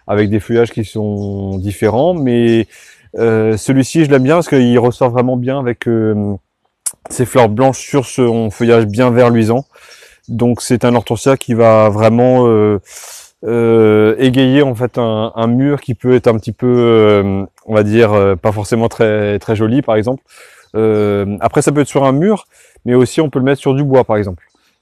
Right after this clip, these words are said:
Euh, sur du bois, une palissade en bois, ça va fonctionner. Pas besoin de mettre de treillage ou quoi que ce soit. Euh, lui, il va vraiment se développer, euh,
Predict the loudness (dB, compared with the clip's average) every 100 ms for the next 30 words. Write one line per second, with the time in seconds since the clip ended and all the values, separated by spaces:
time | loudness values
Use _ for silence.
0 | -12 -8 -6 -4 -6 -6 -4 -2 2 2
1 | 2 0 0 -2 0 0 0 0 0 -4
2 | -6 -6 -8 -20 -20 _ _ 0 2 4
3 | 2 2 0 0 0 2 2 2 -2 -4
4 | -6 -6 -2 -2 -4 _ _ _ -8 -4
5 | -2 -2 -2 -2 0 0 0 0 0 0
6 | -2 -2 -2 -4 -6 -4 -2 -2 -2 -4
7 | -4 -6 -8